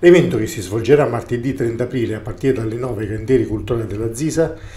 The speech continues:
di Palermo, si intitola La prevenzione è la soluzione e punta alla promozione della cultura, della salute e della sicurezza sul lavoro,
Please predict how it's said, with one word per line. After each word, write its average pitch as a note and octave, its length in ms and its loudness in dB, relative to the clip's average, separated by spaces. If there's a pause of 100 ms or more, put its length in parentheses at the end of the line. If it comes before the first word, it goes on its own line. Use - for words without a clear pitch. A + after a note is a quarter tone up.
(220)
di C3 100 -4
Palermo, E3 420 6
si - 140 -2
intitola E3 480 4
La D3+ 160 0
prevenzione E3+ 600 6
è D#3+ 100 4
la D3 140 4
soluzione A2+ 800 -4 (320)
e C3 100 -2
punta C#3+ 320 0
alla A#2 140 -2
promozione B2+ 500 0
della A2 140 0
cultura, G#2+ 560 -2
della B2 240 -2
salute E3 500 2
e C3+ 60 -2
della C#3+ 220 2
sicurezza C3+ 480 -2
sul A2 140 -8
lavoro, G#2 420 -4